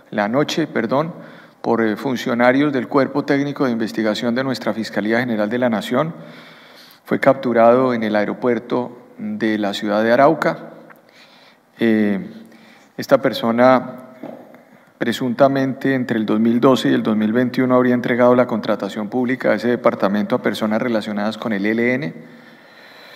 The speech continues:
Esta persona será imputada por delitos de financiación de terrorismo y de grupos de delincuencia organizada y administración de recursos relacionados con actividades terroristas y delincuencia organizada, contratos sin cumplimiento de requisitos legales,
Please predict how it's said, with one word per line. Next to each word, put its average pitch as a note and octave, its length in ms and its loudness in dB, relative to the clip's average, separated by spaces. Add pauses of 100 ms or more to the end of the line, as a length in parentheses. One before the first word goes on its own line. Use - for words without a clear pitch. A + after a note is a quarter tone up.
(500)
Esta A#2 240 -2
persona B2 340 -2
será A#2+ 200 0
imputada B2+ 540 4
por A#2 180 -2
delitos G#2+ 560 -4 (100)
de B2 100 2
financiación A2+ 600 0
de B2 80 0
terrorismo C#3 800 0
y A#2+ 100 0
de G#2+ 140 4
grupos A#2 340 0
de B2 100 2
delincuencia A2 460 0
organizada A#2+ 520 0
y B2 40 2
administración A2+ 680 0
de B2 80 4
recursos A#2+ 420 -2
relacionados A2 560 0
con B2+ 140 -2
actividades G#2+ 500 0
terroristas A#2 680 0 (800)
y C3 100 4
delincuencia A2+ 540 4
organizada, C3 800 8
contratos A2+ 600 0
sin B2 120 -4
cumplimiento A2+ 680 2
de A#2+ 100 2
requisitos A2 520 -2
legales, C3 480 4